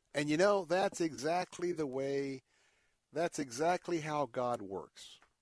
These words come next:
And that's the kind of encouragement we want to be to you, uh, here on our, uh, ministry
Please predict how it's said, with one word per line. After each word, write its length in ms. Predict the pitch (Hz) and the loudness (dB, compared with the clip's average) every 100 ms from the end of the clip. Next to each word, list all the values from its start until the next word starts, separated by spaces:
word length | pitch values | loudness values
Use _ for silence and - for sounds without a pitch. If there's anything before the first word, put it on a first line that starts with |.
| _ _ _ _ - - _ _ | _ _ _ _ -20 -20 _ _
And 100 | 117 | 0
that's 180 | 147 156 | 2 2
the 60 | 160 | -2
kind 200 | 160 151 | 0 0
of 80 | |
encouragement 680 | 131 117 151 143 135 123 127 | -2 -2 2 2 2 -2 -6
we 140 | 120 127 | -4 -4
want 240 | 127 127 | -2 -4
to 80 | 117 | -4
be 220 | 110 117 | -6 -6
to 160 | - 107 | -8 -12
you, 460 | 101 147 113 76 - _ _ _ _ - | -6 -4 -4 -6 -16 _ _ _ _ -10
uh, 120 | 80 - | -10 -6
here 500 | 127 147 127 127 - - | 0 2 2 0 -4 -8
on 380 | 117 110 104 - | -4 -4 -4 -8
our, 420 | 110 101 95 90 - | -8 -4 -4 -4 -6
uh, 140 | 85 101 | -14 -6
ministry 500 | 127 156 156 180 | -4 -4 -2 -4